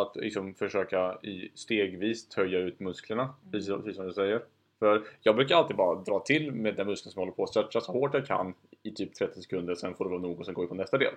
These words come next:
Speaker 2: Mm.
Speaker 1: Men det kanske
Speaker 2: Ja.
Speaker 1: inte är speciellt bra det
Speaker 2: Nej,
Speaker 1: överhuvudtaget.
Speaker 2: jag tror du får mer... Jag känner ju att jag får mer resultat om jag tar lite i taget, töjer,
Speaker 1: Mm.
Speaker 2: när jag känner att här tar det stopp, sitter, töjer lite
Speaker 1: Mm.
Speaker 2: tills det är nog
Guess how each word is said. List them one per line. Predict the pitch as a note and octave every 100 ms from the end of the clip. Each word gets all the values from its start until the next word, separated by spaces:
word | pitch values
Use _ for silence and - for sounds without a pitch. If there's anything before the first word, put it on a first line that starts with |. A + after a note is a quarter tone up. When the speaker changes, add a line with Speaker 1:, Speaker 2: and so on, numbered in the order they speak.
| -
Speaker 2:
Mm. | G3+ G3+ G3+ - _ _ _ _ _
Speaker 1:
Men | G#2+
det | G2+
kanske | G#2 A#2
Speaker 2:
Ja. | A2
Speaker 1:
inte | G2+
är |
speciellt | F2+ G2 F#2+ E2
bra | A2 C#3
det | G#2
Speaker 2:
Nej, |
Speaker 1:
överhuvudtaget. | F2+ F#2 -
Speaker 2:
jag | -
tror | B3
du | A3+
får | A#3 A#3
mer... | A#3 A3 A3 G#3
Jag | C4 C#4 C#4+
känner | A3+ G#3
ju |
att | G3+
jag | G3
får | G#3
mer | G3+ G3 G3+
resultat | A3+ B3 G#3+ F3+ F3+
om | F3+
jag | F3+ F3+
tar | F#3 E3+ E3+
lite | F#3 G3 F#3 -
i |
taget, | E3+ F#3+ E3+ E3+ G3 - -
töjer, | A3+ G#3 A#3 A#3
Speaker 1:
Mm. | - - -
Speaker 2:
när | G#3
jag | G#3
känner | G3+ F#3+
att | F#3+
här | A3+ G#3
tar | G3+
det | G3+
stopp, | A3 A#3+ - _ _ _ _ _ _ _
sitter, | - A#3 - A3+ A3 A3 A3 -
töjer | A#3 G#3 G3+
lite | G3 - G#3+ A3 C4 -
Speaker 1:
Mm. | A2+ G2+ A2 - _ _ _ _ _ _ _ _ -
Speaker 2:
tills | A3 -
det | - G3+ F#3+ G3 G3+
är | G#3
nog | A3 D#4+